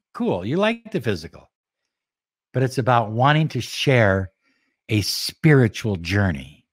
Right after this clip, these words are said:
with someone else. Wanting to be with someone that you can share a spiritual journey with. That doesn't mean that you're exactly on the same path.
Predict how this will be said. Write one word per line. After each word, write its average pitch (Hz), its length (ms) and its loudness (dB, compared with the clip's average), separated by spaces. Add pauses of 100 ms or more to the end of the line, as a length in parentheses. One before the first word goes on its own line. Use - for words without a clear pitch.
(760)
with - 100 -8
someone 85 360 -2
else. - 540 -18 (520)
Wanting 156 380 4
to 139 120 -6
be 135 380 0
with 123 260 -2
someone 120 760 -4 (600)
that 107 140 -8
you 113 300 -4
can 113 200 -10
share 98 800 -4 (120)
a 90 120 -14
spiritual 139 760 -8
journey 110 400 -8
with. 73 320 -16 (2000)
That 190 100 -2
doesn't 208 240 0
mean 147 200 2
that 123 140 0
you're 110 140 0
exactly 123 520 0
on 107 100 2
the 92 80 -2
same 95 360 0
path. 87 560 -8